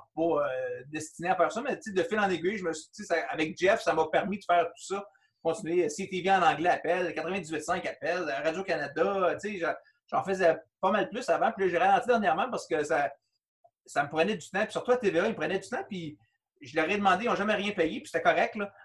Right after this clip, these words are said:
Mais à un moment donné, je leur ai demandé, euh, je parlais avec quelqu'un que je connais qui, qui est V P chez, chez T V A, puis elle dit, « Ben Claude, demande-leur un peu d'argent. » Tu sais, j'ai dit, « Ben là, » il dit, je leur ai dit, « Moi, ça me fait plaisir d'y aller, mais tu sais, je pars de chez nous, dans l'est de Montréal,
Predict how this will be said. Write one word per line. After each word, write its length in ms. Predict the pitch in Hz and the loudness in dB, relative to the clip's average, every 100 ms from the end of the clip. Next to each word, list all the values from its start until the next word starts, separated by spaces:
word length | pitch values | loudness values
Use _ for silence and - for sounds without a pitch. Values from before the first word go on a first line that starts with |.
| _ | _
Mais 140 | 143 156 | -2 2
à 0 | |
un 60 | |
moment 80 | 170 | 4
donné, 80 | 214 | 2
je 60 | 220 | 0
leur 100 | 185 | 0
ai 40 | |
demandé, 400 | 180 180 170 220 | 2 2 2 0
euh, 280 | 202 160 156 | 2 4 2
je 80 | 151 | 2
parlais 180 | 151 190 | -2 0
avec 120 | 190 | -2
quelqu'un 300 | 165 151 196 | -2 -2 -4
que 100 | 180 | -6
je 80 | - | -4
connais 260 | 156 165 | -4 -4
qui, 240 | 190 151 147 143 | -6 -4 -4 -4
qui 80 | 147 | -8
est 40 | |
V 140 | 147 147 | -8 -8
P 140 | 165 | -8
chez, 140 | 190 151 156 - - | -8 -8 -8 -10 -12
chez 340 | - 143 143 - | -10 -10 -10 -8
T 80 | 147 | -6
V 120 | 143 | -2
A, 80 | 208 | -2
puis 100 | 165 | -2
elle 60 | 170 | -2
dit, « 40 | |
Ben 100 | 220 | -2
Claude, 200 | 233 262 - | 2 2 2
demande-leur 460 | - 202 208 240 226 | -2 0 4 4 4
un 60 | |
peu 100 | 208 | 2
d'argent. » 300 | 214 180 175 - _ _ | 0 0 -4 -8 _ _
Tu 80 | 214 | -12
sais, 60 | 220 | -10
j'ai 80 | 151 | -12
dit, « 140 | 147 | -8
Ben 120 | 175 247 | -2 2
là, » 140 | 285 | 2
il 60 | 190 | 0
dit, 180 | 165 208 180 - | -4 -6 -8 -12
je 260 | 143 156 | -16 -4
leur 120 | 190 | 0
ai 100 | 196 | 2
dit, « 180 | 180 262 | 0 0
Moi, 240 | 240 320 220 | -2 2 2
ça 300 | - - 165 | 0 -6 -6
me 60 | |
fait 80 | 202 | -2
plaisir 220 | 214 196 | -2 -2
d'y 60 | 240 | -2
aller, 160 | - 247 | 0 0
mais 120 | 202 | -2
tu 100 | 247 | -4
sais, 80 | 240 | -2
je 40 | |
pars 180 | 240 262 | 2 4
de 80 | 226 | 2
chez 220 | - 175 | -4 -4
nous, 120 | 220 | -2
dans 80 | 214 | 0
l'est 180 | 175 180 | 0 0
de 60 | |
Montréal, 440 | 175 160 147 180 | -2 0 0 -2